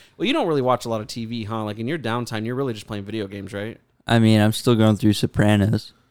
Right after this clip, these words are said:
Speaker 1: You know what's so interesting is, like, I always give you shit about, like, how you start watching shows way bef-, like, after their prime, but, like, I did the exact same thing with Breaking Bad, so it's like I kinda had to think
Speaker 2: So did I.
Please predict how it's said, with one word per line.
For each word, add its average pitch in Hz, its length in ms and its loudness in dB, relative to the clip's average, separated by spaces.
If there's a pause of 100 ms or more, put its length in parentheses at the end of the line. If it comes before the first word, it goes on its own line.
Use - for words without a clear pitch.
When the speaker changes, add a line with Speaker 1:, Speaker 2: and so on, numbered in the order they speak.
(680)
Speaker 1:
You 202 120 0
know 269 60 4
what's 311 120 0
so 226 240 0
interesting 165 420 -4
is, 147 120 -4
like, 120 120 -2
I 123 100 4
always 160 200 0
give 123 160 -6
you 117 120 -6
shit 113 260 -4
about, 113 220 -4
like, 104 180 -8
how 113 120 -4
you 107 240 -8
start 120 240 -4
watching 117 300 -6
shows 113 300 -6
way 107 160 -4
bef-, 107 280 -12
like, 110 140 -10
after 104 280 -8
their 107 140 -4
prime, 107 360 -6
but, 123 100 -6
like, 98 120 -8
I 113 60 -6
did 160 140 -8
the 208 80 -6
exact 113 380 -4
same 107 200 -6
thing 104 140 -8
with 98 120 -10
Breaking 98 300 -10
Bad, 98 320 -12
so 104 160 -8
it's 104 120 -10
like 107 140 -6
I 107 80 -6
kinda 135 240 -6
had 127 140 -6
to 113 60 -10
think 110 180 -8
Speaker 2:
So 160 100 0
did 113 160 0
I. 123 280 -2